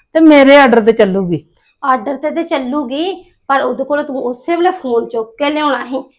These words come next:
Speaker 2: ਕਿ ਜਦੋਂ ਫੋਨ ਕਰਕੇ ਹਟੀ ਸੀ ਨਾ ਆਪਣੇ ਭਰਾ ਨੂੰ, ਉਹਨੂੰ ਕਹਿਣਾ ਕਿ "ਫੋਨ ਇੱਧਰ ਫੜਾ।" ਉਹ ਤੇ ਅੰਦਰ ਵੜ ਕੇ ਤੇ ਫੋਨ ਲਾ ਛੱਡਦੀ ਆ,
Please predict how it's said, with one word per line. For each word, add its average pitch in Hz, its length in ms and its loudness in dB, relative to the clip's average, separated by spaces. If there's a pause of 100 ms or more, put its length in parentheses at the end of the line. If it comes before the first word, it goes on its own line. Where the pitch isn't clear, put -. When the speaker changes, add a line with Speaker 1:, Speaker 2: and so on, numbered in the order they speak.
(120)
Speaker 2:
ਕਿ 349 80 -2
ਜਦੋਂ 285 260 -2
ਫੋਨ 262 260 -4
ਕਰਕੇ 254 320 -2
ਹਟੀ 349 320 -4
ਸੀ 311 140 -6
ਨਾ 320 100 -2
ਆਪਣੇ 349 200 -4
ਭਰਾ 302 300 0
ਨੂੰ, 285 160 -4 (240)
ਉਹਨੂੰ 277 160 -4
ਕਹਿਣਾ 294 220 -2
ਕਿ 392 140 -4
"ਫੋਨ 294 400 -4
ਇੱਧਰ 302 280 -4
ਫੜਾ।" 277 320 -2 (300)
ਉਹ 294 120 -2
ਤੇ 403 140 -4
ਅੰਦਰ 302 300 0
ਵੜ 302 200 0
ਕੇ 311 160 -6
ਤੇ 320 80 -6
ਫੋਨ 285 360 -8
ਲਾ 262 200 0
ਛੱਡਦੀ 277 500 -4
ਆ, 311 140 -2